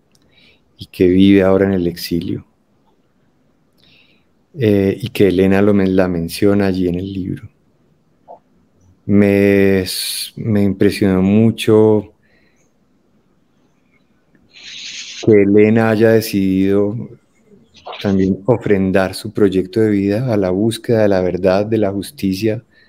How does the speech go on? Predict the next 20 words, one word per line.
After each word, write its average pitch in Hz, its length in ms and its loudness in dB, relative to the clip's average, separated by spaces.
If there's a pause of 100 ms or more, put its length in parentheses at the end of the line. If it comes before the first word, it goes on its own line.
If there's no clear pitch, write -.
(120)
para 95 240 0
su - 160 -10
padre 98 420 2
y 123 40 2
para 95 440 -4 (1600)
las 95 200 -4
personas 95 500 0
que - 300 -2
en 98 100 2
el 92 180 -2
palacio 92 760 -2 (640)
perdieron 95 500 2
la 98 100 2
vida. 98 460 0 (1080)
Me 101 140 0
s-, - 400 -6
y 110 160 0
me 107 240 4
impresiona 104 640 0
mucho 135 580 4